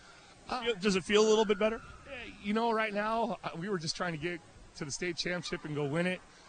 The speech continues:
Speaker 1: Granted, it's, uh, pretty freaking cool that we, uh, beat up on Graham Kapowsin after what they did to us last year, so we got a little bit of redemption, but really our eye has been on the prize all year long, and that's to try to go win a state championship, and we gotta go find a way to do it one more time.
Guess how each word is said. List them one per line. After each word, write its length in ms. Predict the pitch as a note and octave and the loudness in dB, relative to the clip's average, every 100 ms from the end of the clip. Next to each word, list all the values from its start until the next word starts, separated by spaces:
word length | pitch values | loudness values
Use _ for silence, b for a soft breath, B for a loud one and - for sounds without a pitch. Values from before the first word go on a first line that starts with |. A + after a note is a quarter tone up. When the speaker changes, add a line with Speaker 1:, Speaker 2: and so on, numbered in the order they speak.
| B B2 | B -8
Speaker 1:
Granted, 420 | C3+ E3+ F3 E3 | 0 2 4 2
it's, 240 | D#3+ - E3+ | 0 -2 -2
uh, 160 | D3 | -2
pretty 240 | - D#3+ D#3 | -2 -4 -4
freaking 340 | E3+ C#3 D3+ | -8 -8 -8
cool 280 | - E3+ E3+ | -4 -2 0
that 120 | D#3 | -2
we, 300 | C#3+ C3 C3 | -4 -4 -2
uh, 160 | C3 B2+ | -2 -2
beat 160 | B2 D3+ | -4 -4
up 180 | D#3 D#3 | -4 -4
on 140 | D3 | -4
Graham 280 | B2+ D3 D3 | -4 -4 -4
Kapowsin 560 | C#3+ - D3 D#3 - D3 | 0 2 2 0 -4 -4
after 420 | C#3 - C3+ C3 | -8 -6 -6 -4
what 180 | C3+ C3+ | -6 -8
they 100 | C3 | -8
did 160 | C3+ | -6
to 100 | C3+ | -6
us 140 | B2+ C3+ | -8 -6
last 280 | C#3+ C#3 | -6 -6
year, 120 | D3 C#3+ | -8 -8
so 120 | D3+ | -6
we 40 | |
got 100 | C3+ | -6
a 40 | C3 | -4
little 180 | D3+ | -4
bit 100 | D3 | -4
of 60 | C#3+ | -6
redemption, 540 | C3+ D3+ D#3 - E3 | -4 -4 -4 -8 -6
but 240 | C3 C3 B2 B B B - | -4 -4 -6 B B B -2
really 260 | F#3+ F#3 | 0 2
our 180 | D#3 D3 | 2 2
eye 120 | D3+ | 0
has 100 | D#3 | -2
been 160 | A#2 C#3+ | -4 -6
on 100 | C#3 | -4
the 60 | C3 | -4
prize 420 | C#3 C#3 C#3 B2 | -4 -2 -2 -2
all 160 | C3 | -4
year 140 | B2+ B2 | -4 -4
long, 240 | B2+ C3 | -2 -2
and 80 | A#2 | -4
that's 140 | A2+ | -6
to 40 | - | -6
try 160 | C3 | -6
to 60 | A#2 | -4
go 80 | A2 | -4
win 140 | A#2 | -4
a 20 | |
state 240 | G#2+ A#2+ A2+ | -6 -8 -8
championship, 720 | B2+ B2 - G2+ B2 C3 A#2+ | -8 -8 -10 -10 -8 -8 -10
and 120 | G#2 B B B | -14 B B B
we 60 | A#2+ | -6
gotta 180 | B2 B2+ | -4 -4
go 100 | B2+ | -6
find 260 | C3+ C3 | -6 -6
a 40 | B2+ | -4
way 120 | C3 | -6
to 80 | B2 | -4
do 140 | C3 | -6
it 40 | C3 | -4
one 160 | C3 | -4
more 140 | C3+ B2+ | -4 -6
time. 340 | B2+ D3 | -6 -6